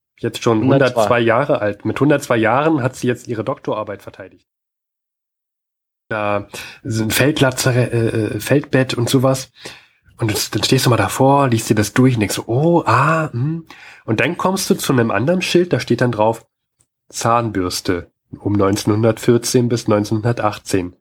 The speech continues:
Speaker 1: Dann liegt da auf,
Speaker 2: <laughs>
Speaker 1: dann liegt da auf einem Podest eine alte, eklige Zahnbürste. Und du
Speaker 2: Und
Speaker 1: stehst
Speaker 2: du so,
Speaker 1: da,
Speaker 2: oh mein Gott.
Speaker 1: und du stehst davor. Ich hab erstmal,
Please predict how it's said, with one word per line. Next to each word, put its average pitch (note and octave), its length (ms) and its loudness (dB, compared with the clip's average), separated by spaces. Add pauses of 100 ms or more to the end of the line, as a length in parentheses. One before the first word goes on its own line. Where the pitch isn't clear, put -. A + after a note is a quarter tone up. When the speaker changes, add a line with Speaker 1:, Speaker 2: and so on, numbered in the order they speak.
(260)
Speaker 1:
Dann A2 120 0
liegt D3 200 2
da C#3+ 80 2
auf, D#3 160 2 (160)
Speaker 2:
<laughs> C3 120 -8
Speaker 1:
dann B2+ 100 0
liegt D#3 240 0
da C#3 80 2
auf C#3 200 0
einem B2+ 320 0 (280)
Podest B2 520 0
eine B2+ 300 2 (180)
alte, E3+ 500 2
eklige D3+ 480 2
Zahnbürste. B2 960 -4 (240)
Und - 80 -6
du C3+ 60 4
Speaker 2:
Und - 20 -2
Speaker 1:
stehst E3+ 240 0
Speaker 2:
du - 40 -6
so, D#3+ 60 2
Speaker 1:
da, D#3 140 2
Speaker 2:
oh F3+ 60 2
mein F3+ 220 2
Gott. F#3+ 300 -6 (160)
Speaker 1:
und D#3 120 -2
du F#3+ 80 4
stehst E3 320 2
davor. D#3 500 2 (180)
Ich - 100 -8
hab D3 120 -2
erstmal, C#3+ 500 0